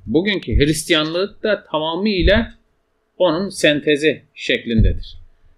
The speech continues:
Ama nedense bir şekil başkalarını aşağılar, başkalarının inançlarını bir şekil kötüler, kendilerinin işte esas medeni insanlar olduklarını insanların gözüne soka soka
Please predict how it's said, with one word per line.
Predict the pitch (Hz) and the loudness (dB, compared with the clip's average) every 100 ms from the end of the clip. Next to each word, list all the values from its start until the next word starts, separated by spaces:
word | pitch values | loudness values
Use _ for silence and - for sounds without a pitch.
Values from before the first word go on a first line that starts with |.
| _ - | _ -14
Ama | - 175 170 156 - _ _ _ _ | -6 0 2 0 -2 _ _ _ _
nedense | 135 156 175 147 147 180 - - | 0 2 2 0 -2 -2 -6 -12
bir | 127 | -8
şekil | 165 135 - 170 190 _ - | 0 0 2 0 -2 _ -2
başkalarını | 131 143 - 139 131 113 107 110 | 0 0 0 2 2 2 0 -2
aşağılar, | 131 - 143 120 113 156 - _ _ _ _ | -6 0 2 4 2 0 -6 _ _ _ _
başkalarının | 104 127 131 156 139 127 117 | 0 0 0 0 2 2 0
inançlarını | 143 139 127 - 120 113 110 95 - _ _ _ - | -2 -2 -2 0 0 2 0 -2 -10 _ _ _ -12
bir | 131 | -10
şekil | - 117 110 98 | -6 -4 -4 -4
kötüler, | 135 131 147 147 170 _ _ _ - - | -6 -4 0 0 0 _ _ _ -20 -8
kendilerinin | - 160 139 123 117 123 165 175 - | -2 -2 0 0 0 0 -4 -6 -14
işte | - 131 | -6 -2
esas | 120 117 - 147 - - _ | -2 -4 -4 -6 -8 -18 _
medeni | 113 113 123 131 143 139 - - | -4 -2 0 0 0 -2 -4 0
insanlar | 123 - 127 131 135 | 2 4 2 2 2
olduklarını | 117 110 110 110 110 151 151 | 0 -2 -2 -2 0 -2 -2
insanların | 135 117 107 101 113 156 156 _ _ _ _ - | -2 -2 -4 -2 0 -2 -6 _ _ _ _ 0
gözüne | 131 135 117 107 | 2 2 2 -2
soka | 98 - 160 143 127 | -4 -4 -2 0 -2
soka | 113 104 147 147 | -4 -2 0 0